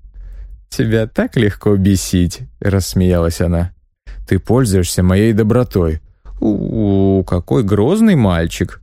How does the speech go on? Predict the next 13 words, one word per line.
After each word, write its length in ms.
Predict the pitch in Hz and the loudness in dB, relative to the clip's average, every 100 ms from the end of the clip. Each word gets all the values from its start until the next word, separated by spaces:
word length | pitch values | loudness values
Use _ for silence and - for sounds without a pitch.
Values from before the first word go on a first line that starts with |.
| _ _ _ _ _ _ _ | _ _ _ _ _ _ _
Потянулась, 560 | 135 131 151 180 180 147 | -2 0 2 4 2 0
чтобы 320 | - 135 135 | 0 0 2
потрепать 500 | 127 113 127 131 127 | 0 0 0 0 2
меня 260 | 110 107 101 | 2 2 2
за 240 | 98 123 | 2 0
щеку, 460 | 143 180 - 208 190 _ _ _ - - - | 0 -4 0 -2 -2 _ _ _ -18 -14 -2
но 160 | 110 131 | 0 2
получила 520 | 127 120 - 123 104 | 2 2 2 2 2
по 120 | 101 | 2
руке 320 | 101 101 165 | 0 2 2
и 60 | 139 | 2
снова 340 | - 123 127 | 2 2 2
рассмеялась. 800 | 120 - 117 101 87 82 80 - | 0 0 2 2 2 0 -4 -10